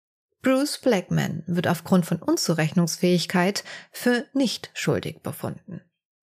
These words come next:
Er wird in das Forensische Psychiatrische Institut in British Columbia eingewiesen, wo er nach Ansicht der Geschworenen den Rest seines Lebens verbringen sollte. Später ändern sich allerdings die Gesetze für Personen,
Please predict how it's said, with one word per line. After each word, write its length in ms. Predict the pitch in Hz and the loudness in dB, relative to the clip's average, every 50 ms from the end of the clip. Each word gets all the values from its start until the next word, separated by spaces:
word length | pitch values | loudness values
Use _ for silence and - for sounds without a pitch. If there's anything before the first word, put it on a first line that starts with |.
| _ _ _ _ _ _ _ _ - | _ _ _ _ _ _ _ _ 2
Er 120 | 240 240 | 2 4
wird 180 | 254 262 262 262 | 4 2 2 0
in 80 | 254 | 0
das 140 | 262 254 - | 0 0 0
Forensische 560 | - 262 254 240 233 226 220 240 233 - 247 | 2 2 2 2 2 0 0 -2 0 -2 -2
Psychiatrische 640 | 254 - - - - - 220 208 214 - 196 - 220 | -2 -4 -8 -6 -2 0 0 0 0 0 -2 0 2
Institut 560 | 202 202 - - 202 - - - 190 185 185 | 2 2 2 0 -2 -2 0 2 2 2 2
in 180 | - - 175 165 | 2 4 4 4
British 380 | 160 175 165 - 196 180 - | 4 0 -2 0 0 -2 -2
Columbia 500 | - - 240 233 208 160 151 156 151 147 | 0 2 2 4 4 4 2 2 0 0
eingewiesen, 640 | - 135 147 147 156 156 160 170 170 165 190 202 196 - - - - - - - - | 0 -2 -2 -2 0 2 2 2 4 6 8 6 6 6 2 -12 -14 -14 -16 -8 0
wo 100 | - 262 | 2 4
er 60 | 269 | 4
nach 140 | 262 262 - | 4 4 2
Ansicht 360 | 240 247 233 226 240 214 - | 2 2 4 4 2 0 0
der 80 | - 240 | -2 -2
Geschworenen 800 | - 214 - - - 226 208 196 190 190 180 190 190 196 202 202 - | 0 0 -2 2 4 4 4 6 6 6 8 8 8 6 6 2 2
den 160 | - 254 233 | 0 2 4
Rest 320 | 202 170 160 165 - - | 4 4 4 2 0 0
seines 320 | - 196 196 214 220 - - | 2 4 4 4 2 2 0
Lebens 320 | 214 160 160 156 147 - | 0 0 0 0 -2 -4
verbringen 360 | - 156 - - - - - | -6 -6 -8 -6 -8 -6 -6
sollte. 400 | - - 104 - - - - - - - - _ _ _ _ _ _ _ _ _ _ _ _ _ _ _ - | -4 -4 -6 -6 -6 -8 -10 -10 -12 -16 -20 _ _ _ _ _ _ _ _ _ _ _ _ _ _ _ -8
Später 600 | - - - 220 190 - 185 185 185 190 - - - | -4 2 4 4 4 4 4 2 2 2 0 -2 0
ändern 360 | - 254 247 208 175 165 160 | 2 2 4 6 6 4 4
sich 200 | 160 156 - 143 | 2 2 0 0
allerdings 380 | 160 165 165 160 175 165 160 | 2 2 2 2 2 2 0
die 100 | - - | 0 -2
Gesetze 600 | 160 175 160 175 165 160 - - 175 160 156 147 | -2 0 2 0 0 0 0 0 2 2 2 0
für 280 | - - - 156 - - | -2 -4 -2 -2 -2 -2
Personen, 640 | - - 165 156 170 180 202 190 175 175 190 208 | -2 0 2 4 4 6 6 6 6 6 6 4